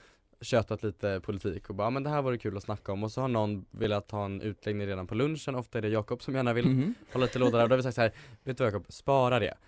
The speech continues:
Speaker 1: Vi
Speaker 2: Mm.
Speaker 1: mjölkar inte ut någonting i förväg. Vi tar diskussionen i studion
Speaker 2: Ja.
Speaker 1: live." Och det har ju varit kul. Eh, och det har varit skönt att mellan låtarna, nu har inte lyssnarna hört så många låtar som det har strulat.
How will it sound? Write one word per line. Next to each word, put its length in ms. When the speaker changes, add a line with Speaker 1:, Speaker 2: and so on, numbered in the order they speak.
Speaker 1:
Vi 80
Speaker 2:
Mm. 80
Speaker 1:
mjölkar 300
inte 220
ut 140
någonting 240
i 60
förväg. 320
Vi 100
tar 220
diskussionen 600
i 260
studion 460
Speaker 2:
Ja. 60
Speaker 1:
live." 220
Och 80
det 80
har 120
ju 60
varit 380
kul. 360
Eh, 240
och 180
det 100
har 80
varit 200
skönt 420
att 120
mellan 460
låtarna, 440
nu 60
har 80
inte 320
lyssnarna 320
hört 160
så 80
många 120
låtar 260
som 160
det 60
har 80
strulat. 520